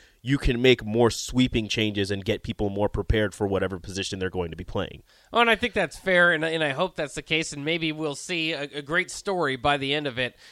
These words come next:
Speaker 2: uh, of a guy that just didn't get a shot under Frost that, that really steps up and, and takes, uh,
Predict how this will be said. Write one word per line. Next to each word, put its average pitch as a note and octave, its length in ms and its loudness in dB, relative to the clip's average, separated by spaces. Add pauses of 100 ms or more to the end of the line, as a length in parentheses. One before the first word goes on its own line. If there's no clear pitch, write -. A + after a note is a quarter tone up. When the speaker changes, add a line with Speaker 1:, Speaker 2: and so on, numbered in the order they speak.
(140)
Speaker 2:
uh, B2+ 300 4
of C3+ 180 0
a C#3 60 0
guy C#3 240 4
that B2+ 120 -2
just C#3 160 -8
didn't C3+ 220 -4
get C3 140 -4
a B2+ 40 -6
shot C3 360 0
under B2+ 240 -6
Frost B2+ 420 -4
that, A2+ 260 -6
that B2 140 -4
really C#3+ 260 -4
steps C3 360 -6
up C#3 160 -4
and, A#2 160 -8
and A#2+ 200 -12
takes, C3+ 380 -10 (300)
uh, A#2+ 300 0